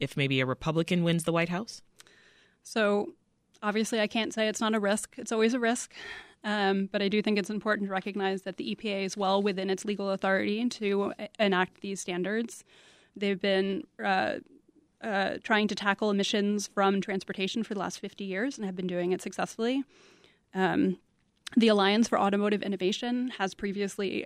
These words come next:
Speaker 2: um, been supportive of E P A standards, and they're responsible or oversee about ninety-eight percent of, of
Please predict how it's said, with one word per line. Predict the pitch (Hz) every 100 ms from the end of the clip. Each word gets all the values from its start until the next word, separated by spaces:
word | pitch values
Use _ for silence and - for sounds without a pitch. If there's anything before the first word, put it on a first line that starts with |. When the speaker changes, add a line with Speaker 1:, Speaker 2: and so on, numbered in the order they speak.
| -
Speaker 2:
um, | 214 185 175 196 202 _ _ - -
been | 214
supportive | 202 220 - 220 294 294
of | - 226
E | 233
P | 233 226
A | 220
standards, | 220 214 226 269 247
and | 202
they're | 185
responsible | 190 - 170 185 185 185 190 208 -
or | 190 185 - -
oversee | 220 202 - 202
about | 185
ninety-eight | 202 196 196 190 -
percent | 185 - - 185 - -
of, | 196 196 180 - _
of | 202